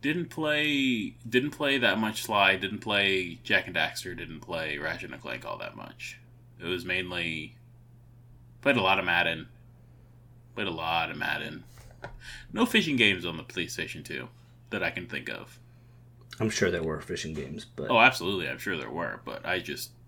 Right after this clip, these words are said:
Speaker 1: didn't play any. Played lots of Burnout. Lots of Burnout with, uh, neighbors. PlayStation two is so good.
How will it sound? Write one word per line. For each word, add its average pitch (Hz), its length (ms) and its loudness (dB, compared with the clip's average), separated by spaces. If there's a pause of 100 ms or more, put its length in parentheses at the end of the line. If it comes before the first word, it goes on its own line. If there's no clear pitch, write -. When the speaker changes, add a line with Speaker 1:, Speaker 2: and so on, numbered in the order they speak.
(720)
Speaker 1:
didn't 78 200 -8
play 76 260 -6
any. 57 280 -10 (640)
Played 95 500 6 (1900)
lots 107 280 2
of 110 140 -2
Burnout. 76 500 -4 (580)
Lots 92 360 6
of 78 100 -8
Burnout 69 480 -6 (880)
with, - 340 -8
uh, 64 340 -6 (1400)
neighbors. - 640 -8 (3250)
PlayStation 135 360 -2
two 139 160 -2
is 107 80 -2
so 113 120 0
good. 117 240 0